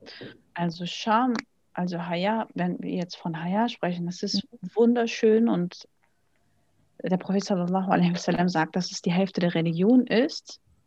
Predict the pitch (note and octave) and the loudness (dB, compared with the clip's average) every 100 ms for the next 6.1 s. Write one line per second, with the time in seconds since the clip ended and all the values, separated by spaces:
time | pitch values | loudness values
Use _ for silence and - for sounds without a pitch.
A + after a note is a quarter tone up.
0 | - F#3 F3+ F3+ F#3 - F#3 F#3+ F3 F3 | -4 -4 -2 -2 -2 0 0 2 2 4
1 | E3+ A3 D#4 - _ _ _ _ _ _ | 4 4 2 -2 _ _ _ _ _ _
2 | - F#3+ G3 F#3+ F3+ - - F3+ F3+ F3+ | -4 0 2 2 0 -6 -4 0 2 2
3 | F3+ F#3+ G3+ G#3 G#3+ A3+ - - G3+ G#3+ | 2 2 6 6 6 -2 -4 0 2 2
4 | - G3+ - - F#3 F3+ G#3+ G#3 A3+ C#4 | 2 -2 -4 -4 -2 8 8 8 4 2
5 | _ _ _ _ _ _ - F#3 E3+ E3 | _ _ _ _ _ _ 2 6 6 4
6 | - | 0